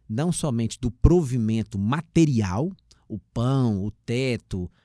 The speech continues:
a roupa, o calçado, a mochila, pra ir muito além do que isso,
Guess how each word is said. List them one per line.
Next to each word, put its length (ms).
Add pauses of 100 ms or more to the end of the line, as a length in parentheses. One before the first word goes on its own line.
a 80
roupa, 560
o 60
calçado, 840 (400)
a 80
mochila, 680 (360)
pra 240
ir 280
muito 520
além 320
do 120
que 120
isso, 460